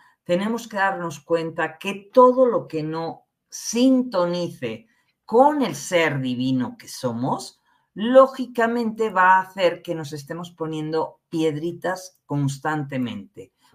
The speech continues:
porque el juego ha cambiado, el paradigma ha cambiado. Tenemos que empezar a co-crear desde el ser.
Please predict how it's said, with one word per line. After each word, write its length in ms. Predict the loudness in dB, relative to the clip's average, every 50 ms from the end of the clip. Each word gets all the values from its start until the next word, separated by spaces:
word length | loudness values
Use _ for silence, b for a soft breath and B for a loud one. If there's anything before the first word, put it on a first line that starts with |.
| b
porque 260 | -6 -6 -6 -2 -2
el 80 | -2 -2
juego 320 | 0 2 2 4 4 4
ha 120 | 2 2 0
cambiado, 520 | 0 -2 -2 0 2 2 2 2 2 0
el 100 | -4 -6 -6
paradigma 640 | -6 -4 -4 -2 -2 -4 -6 -6 -6 -4 -4 -4 -4
ha 100 | -4 -6
cambiado. 600 | -6 -6 -4 -4 -2 -4 -4 -6 -8 -10 -14 _ _ _ _ _ _
Tenemos 400 | -2 0 0 2 0 0 -4 -8
que 80 | -10 -10
empezar 600 | -8 -8 -8 -8 0 2 4 4 4 4 2 -4 -14 _ _ _ _
a 260 | 2 2 2 2 0
co-crear 840 | 4 6 6 6 6 2 0 0 2 4 4 4 2 2 -2 -4 -10 _
desde 440 | -12 -4 0 0 0 0 0 -2 -2 -2
el 120 | -2 -4
ser. 340 | -8 -8 -6 -6 -6 -6